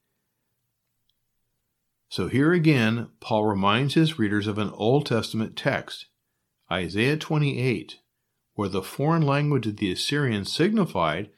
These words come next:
that the day of judgment had come. And Paul uses the Isaiah text analogously. His point is that untranslated languages will bring judgment and drive away unbelievers from the church.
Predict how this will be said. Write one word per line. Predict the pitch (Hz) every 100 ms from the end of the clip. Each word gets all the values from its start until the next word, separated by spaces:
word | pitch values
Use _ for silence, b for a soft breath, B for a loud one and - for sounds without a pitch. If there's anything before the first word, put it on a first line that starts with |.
| _ _ _ -
that | 120
the | 156
day | 131 127
of | 147
judgment | 107 131 190 247 180 98
had | 104
come. | - 82 55 - _ _ _ _ _ _ _
And | 127 131
Paul | 131 156 208
uses | 170 143 156 139
the | 131
Isaiah | 120 110 113 151 175
text | - 104 107 - - - _ _ -
analogously. | 165 185 202 170 107 90 - 82 _ _ _ _ _ -
His | 127 113
point | - 160 208 143
is | 87 85 85 - _ -
that | 117 -
untranslated | 117 151 156 160 151 135 131 110 101
languages | 104 143 185 131 95 90
will | 120
bring | 113 120 107
judgment | 117 139 185 104 76 - _ _ _ _ -
and | 120 120
drive | 107 117 131 156
away | 156 131 127
unbelievers | 113 147 165 120 101 123
from | - 113
the | 131
church. | - 185 160 - - -